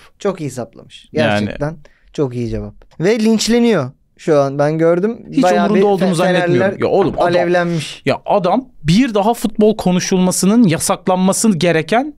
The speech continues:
Speaker 2: bir şey yapmıştı zamanında, hatırlıyorsun.
Speaker 1: Yani bu hareket biraz ö-, neyse,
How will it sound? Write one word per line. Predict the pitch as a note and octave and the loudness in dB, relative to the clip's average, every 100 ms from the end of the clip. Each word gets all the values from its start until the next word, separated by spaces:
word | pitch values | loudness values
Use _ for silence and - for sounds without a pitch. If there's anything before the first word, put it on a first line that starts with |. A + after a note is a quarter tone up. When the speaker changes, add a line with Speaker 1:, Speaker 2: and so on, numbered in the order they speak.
| _ - | _ -2
Speaker 2:
bir | D#3 | 0
şey | F3 A#3 G3+ | 2 0 0
yapmıştı | D#3 - A#2+ B2+ | -2 -2 -2 0
zamanında, | B2 A#2+ A#2+ B2 | 0 2 2 2
hatırlıyorsun. | C3 G3+ G3 A3 - A2+ - | 0 0 0 -2 -4 -8 -8
Speaker 1:
Yani | F3 E3+ E3 C3 - - - | -4 -2 -2 -4 -8 -12 -12
bu | D3+ F3 F#3 | -6 -2 0
hareket | F3 E3 F3+ F#3 D3+ | 0 -2 -6 -4 0
biraz | D#3+ D3+ | 0 2
ö-, | D#3+ C#3+ | -2 -2
neyse, | F3+ G3+ | -4 0